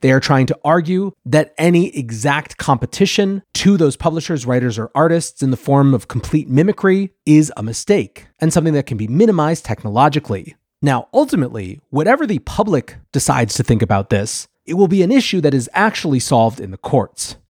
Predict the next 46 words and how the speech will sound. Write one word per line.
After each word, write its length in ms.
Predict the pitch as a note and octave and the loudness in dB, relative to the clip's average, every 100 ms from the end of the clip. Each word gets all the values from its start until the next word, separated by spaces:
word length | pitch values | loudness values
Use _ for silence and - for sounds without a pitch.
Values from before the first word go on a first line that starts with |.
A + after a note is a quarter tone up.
| _ _ | _ _
The 80 | C3+ | 2
New 80 | C#3+ | 4
York 160 | D3 | 2
Times 400 | - E3 E3+ E3 | 0 0 2 2
lawsuit 400 | D3 D3+ D#3 E3+ | 2 2 2 2
against 280 | D3 C3+ B2+ | 2 2 0
OpenAI 580 | A#2+ A2+ A2+ B2 D#3+ E3 | -2 -2 0 2 2 2
is, 200 | B2 A#2+ | 2 0
of 100 | A#2+ | 0
course, 260 | - C3 | 0 0
the 100 | - | 0
biggest 460 | A2 G2 E3 F3 - | -4 2 2 2 -2
and 80 | B2 | -8
highest 400 | - A#2 A2 - | -6 -6 -6 -4
profile 480 | F#3+ G#3 G3 E3+ D#3+ | 0 2 4 2 2
lawsuit 420 | D#3 D#3+ F3+ F3 | 0 0 -2 -2
so 160 | - | -4
far, 460 | G#2 - F3+ F#3+ G3 _ _ | -2 2 2 2 -2 _ _
but 100 | - | -2
there 140 | B2+ D3+ | 2 4
are 100 | B2+ | 4
many 420 | A#2+ C3 F3+ F#3 | 2 2 4 2
other 220 | - C3+ B2 | 0 0 2
happening 420 | A#2+ A#2 B2 A#2+ | 0 -2 -2 -6
across 340 | G#2 B2 A2+ | -2 -2 0
multiple 380 | A2+ C#3 C#3+ B2 | 2 2 2 -4
dimensions 420 | A2+ G#2+ G2+ A2+ | -4 -4 -4 -6
of 80 | G2 | -6
this 140 | A2+ | -8
space. 520 | - - A#2+ G2+ - - _ _ | -6 0 0 0 -10 -14 _ _
What's 240 | B2+ - | -2 0
more, 320 | E3 C4 F3 | 0 2 2
whatever 560 | D3+ C#3 - - B3+ C#4 | 0 -4 -6 -2 0 0
the 80 | A3+ | 0
decision 480 | F3+ - F3 F#3 G3 | 0 2 2 2 -2
in 220 | - D3 | 2 4
that 220 | C#3+ B2 | 4 0
case, 460 | - C3+ F3+ - - _ - | 0 2 2 0 -8 _ -8
it 120 | - | 0
seems 260 | F#3 D3+ B2+ - | 2 2 0 -8
very 600 | G#2+ G2+ D3 D#3+ A2 G2+ | -12 -2 2 2 -2 -6
likely 320 | A2+ A2+ - | -6 -4 0
to 100 | A2+ | 0
me 320 | G#2 G2 A#2 - _ - | 0 -2 -8 -18 _ -2
that 200 | C#3+ - | -2 0
it 240 | F3 A3+ | 2 2